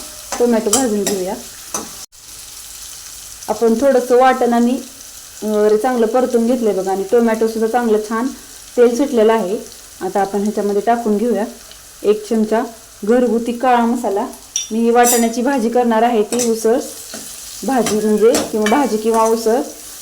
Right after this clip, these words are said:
हे मी काळ्या मसाल्याची करणार आहे. खूप छान लागते बघा. ह्याच्यामध्ये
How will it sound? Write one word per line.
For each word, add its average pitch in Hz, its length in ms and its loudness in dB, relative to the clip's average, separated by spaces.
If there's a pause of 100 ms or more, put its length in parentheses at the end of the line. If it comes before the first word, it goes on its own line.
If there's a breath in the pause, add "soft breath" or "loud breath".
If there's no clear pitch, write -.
हे 214 100 4
मी 262 320 4 (760)
काळ्या 262 400 6
मसाल्याची 247 540 0
करणार 233 320 2
आहे. 220 260 -2
खूप 269 300 -6
छान 269 140 0
लागते 254 560 -2 (1900)
बघा. 208 160 2
ह्याच्यामध्ये 220 560 2